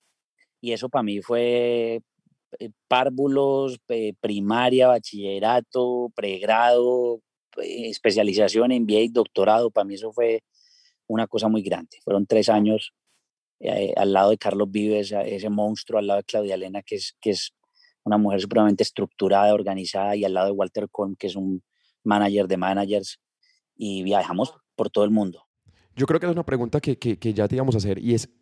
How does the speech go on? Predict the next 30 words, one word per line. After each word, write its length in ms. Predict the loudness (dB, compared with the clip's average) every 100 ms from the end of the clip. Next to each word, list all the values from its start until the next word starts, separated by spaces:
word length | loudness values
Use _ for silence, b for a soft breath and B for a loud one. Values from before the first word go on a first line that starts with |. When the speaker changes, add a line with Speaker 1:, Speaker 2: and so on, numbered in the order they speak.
| _ _ _ 2
Speaker 2:
¿cómo 300 | 4 6 2
es 120 | 0
trabajar 420 | 0 0 0 -4
en 120 | -4
proyectos 600 | -4 -6 -6 -8 -10 -10 _ _
tan 160 | -10 -4
grandes, 400 | -2 -2 -2 -2
¿no? 160 | -2
Con 200 | -2 -4
budgets 460 | 2 2 2 -6 -8
tan 180 | -10 -4
grandes, 420 | -2 -2 -4 -4
con 220 | -2 -2
in-, 160 | -2 -6 -6
con 280 | -2 -2 -4 B 0
posibilidades 480 | 0 2 0 -2 -2
de 60 |
invertir 380 | -2 -4 -4 -6
tan 200 | -4 -4
grandes 520 | -2 -2 0 -4 -6 b b
en 180 | -4 2
videos, 600 | 4 6 6 6 4 2
en 120 | 2
promoción, 760 | 2 2 -2 0 0 0 -2 B B B
que 100 | -2
muchos 320 | -2 -2 -8 -4
artistas 400 | -4 -4 -10 -8
que 80 | -4
nos 140 | -2
ven, 260 | 0 -2